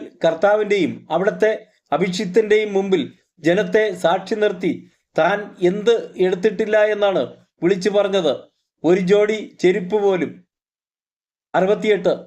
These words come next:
ആരും ആരിലാണ് കുറ്റം ആരോപിച്ചിട്ടില്ല എന്ന് പ്രഭാഷകൻ നാൽപത്തിയാറ് ഇരുപതിൽ പറയുന്നത്?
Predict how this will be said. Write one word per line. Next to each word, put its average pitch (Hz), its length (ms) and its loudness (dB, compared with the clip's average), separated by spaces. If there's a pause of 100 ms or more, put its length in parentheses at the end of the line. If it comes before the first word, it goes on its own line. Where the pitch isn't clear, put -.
(100)
ആരും 202 340 0 (200)
ആരിലാണ് 202 580 0 (420)
കുറ്റം 180 360 2 (120)
ആരോപിച്ചിട്ടില്ല 202 880 0
എന്ന് 202 260 0 (400)
പ്രഭാഷകൻ 208 600 0 (120)
നാൽപത്തിയാറ് 185 800 0 (180)
ഇരുപതിൽ 196 500 0
പറയുന്നത്? 185 600 0